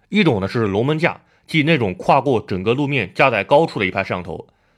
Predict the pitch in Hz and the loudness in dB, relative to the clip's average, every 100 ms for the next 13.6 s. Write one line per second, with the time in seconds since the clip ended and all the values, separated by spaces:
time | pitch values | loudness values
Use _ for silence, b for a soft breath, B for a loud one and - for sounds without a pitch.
0 | _ - 170 180 120 95 95 - 117 - | _ -4 4 4 4 0 -2 -2 -2 -2
1 | - 110 92 - 98 151 139 90 90 78 | -6 -4 -4 -2 0 0 0 -2 -4 -8
2 | b b 143 110 - 110 101 135 135 147 | b b -4 -4 -4 -4 -2 0 0 0
3 | 147 160 117 87 80 _ _ _ _ - | 2 2 0 -2 -12 _ _ _ _ 0
4 | 185 117 98 120 127 123 139 180 143 107 | 0 2 -2 -2 -2 -2 0 0 0 -4
5 | 101 92 87 123 131 - 73 - _ _ | -4 -4 -2 -4 -4 -8 -14 -18 _ _
6 | _ _ _ _ _ - 170 156 131 90 | _ _ _ _ _ 0 2 2 0 -2
7 | 95 - 117 - 170 165 170 127 92 78 | -4 -4 -6 -4 -2 0 0 -2 -4 -10
8 | b b b - 139 135 87 80 110 123 | b b b -2 0 2 0 -2 -8 0
9 | 175 131 85 87 120 110 156 98 82 _ | 0 0 -6 0 0 0 -2 -2 -10 _
10 | _ 117 147 127 135 127 113 - 117 139 | _ -2 0 0 0 -2 -2 -2 -6 -4
11 | 127 82 _ _ _ _ _ b b b | -4 -6 _ _ _ _ _ b b b
12 | b 185 190 131 101 151 151 151 - 160 | b 2 2 0 2 2 2 0 2 2
13 | 160 151 135 110 127 | 2 -6 -2 -2 -4